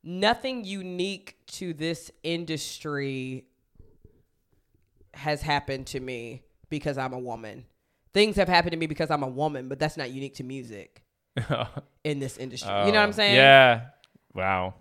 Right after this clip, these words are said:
Speaker 1: Yeah, which was interesting, right?
Speaker 2: No, th-, that
Speaker 1: Yeah.
Speaker 2: s-, sounds about right.
Speaker 1: She'll be
Speaker 2: 'Cause
Speaker 1: like, yeah, 'cause she was like, "I haven't really faced any struggles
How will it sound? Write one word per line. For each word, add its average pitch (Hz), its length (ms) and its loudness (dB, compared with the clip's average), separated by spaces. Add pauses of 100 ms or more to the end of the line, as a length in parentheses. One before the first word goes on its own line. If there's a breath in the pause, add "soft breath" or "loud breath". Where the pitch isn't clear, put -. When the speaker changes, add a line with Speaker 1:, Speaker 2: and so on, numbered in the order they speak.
(200)
Speaker 1:
Yeah, 214 560 6
which 180 320 -2
was 190 220 -6
interesting, 160 640 -8
right? 151 400 -4 (280)
Speaker 2:
No, 131 380 10
th-, 101 240 -6 (280)
that 87 280 -4
Speaker 1:
Yeah. - 380 6
Speaker 2:
s-, - 100 -18
sounds 90 340 -6
about 90 280 -2
right. 95 340 -2 (240)
Speaker 1:
She'll 262 260 0
be 196 80 6
Speaker 2:
'Cause 240 80 4
Speaker 1:
like, 226 340 4
yeah, 285 140 4
'cause 233 180 -2
she - 120 -10
was 214 200 -6
like, 190 380 0 (280)
"I 339 100 -2
haven't 302 200 0
really 202 160 0
faced 190 240 -4
any 170 160 -4
struggles 160 1000 -6